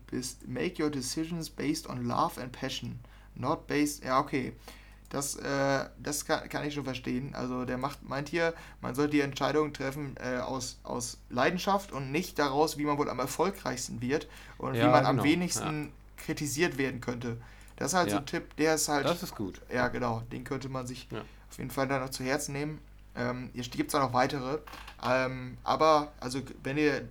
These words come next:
Speaker 1: wenn ihr als Jungproduzenten da jetzt einen Mehrwert raus seht, dann könnt ihr auf jeden Fall nochmal googeln. Ähm, David Guetta, Guetta einfach irgendwie five Tips oder so, dann kommt ihr zu dem Artikel. Ähm, ja, aber das wollten wir hier auch einmal erwähnt haben. Ähm, dann haben wir hier noch Spotify News der Woche.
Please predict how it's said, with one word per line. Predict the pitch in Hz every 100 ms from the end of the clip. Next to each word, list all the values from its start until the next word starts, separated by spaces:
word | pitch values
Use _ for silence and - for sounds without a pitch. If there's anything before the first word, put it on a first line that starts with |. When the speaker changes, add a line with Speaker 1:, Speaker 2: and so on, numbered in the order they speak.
| -
Speaker 1:
wenn | 123 120
ihr | 123
als | 135 -
Jungproduzenten | 120 151 165 151 151 147 151 120
da | 131
jetzt | 135 127 -
einen | 127
Mehrwert | 127 156 170 139
raus | 143 143
seht, | 143 151 -
dann | 123
könnt | 131 151
ihr | 139
auf | 147
jeden | 139
Fall | 143
nochmal | 135 135
googeln. | 120 147 147 165 165 - - -
Ähm, | - 127 131
David | 139 147 143
Guetta, | 147 160 139 123
Guetta | 131 151 151
einfach | 135 135 131
irgendwie | 120 110 123
five | 120 123 127
Tips | - 147 -
oder | 135 131
so, | 131
dann | 127 120
kommt | 127 131
ihr | 139
zu | 131
dem | 123
Artikel. | 127 135 131 - - - - - - -
Ähm, | 120 120 120 117 117
ja, | 113 - -
aber | - 127 135
das | 131 127 -
wollten | 139 143 147
wir |
hier | 143 127
auch | 127
einmal | - 139 127
erwähnt | 123 117 147 -
haben. | 147 147 165 - - - - - - -
Ähm, | 120 120 123 123 120 117 -
dann | - 120
haben | 143 147
wir |
hier | 147 135
noch | 135
Spotify | 135 - 160 185 175 160
News | 160 160
der | 139
Woche. | 135 170 175